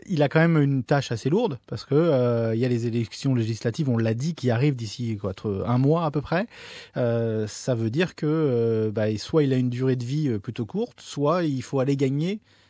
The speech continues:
cette élection, euh, législative. Est-ce qu'il va vraiment aider le, euh, le mouvement En Marche pour être le leader de ce que, euh, l-,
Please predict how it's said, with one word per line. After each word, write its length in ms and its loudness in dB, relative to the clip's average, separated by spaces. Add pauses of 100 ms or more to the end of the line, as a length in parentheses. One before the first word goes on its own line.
cette 220 -4
élection, 520 0
euh, 240 0
législative. 520 -4
Est-ce 120 -2
qu'il 160 -4
va 200 2
vraiment 380 0
aider 300 2
le, 220 2 (380)
euh, 240 -2
le 80 -2
mouvement 440 0
En 100 0
Marche 400 -4
pour 440 -2
être 240 -2
le 240 4
leader 540 2
de 180 -2
ce 120 -8
que, 460 0
euh, 640 -2 (560)
l-, 260 -2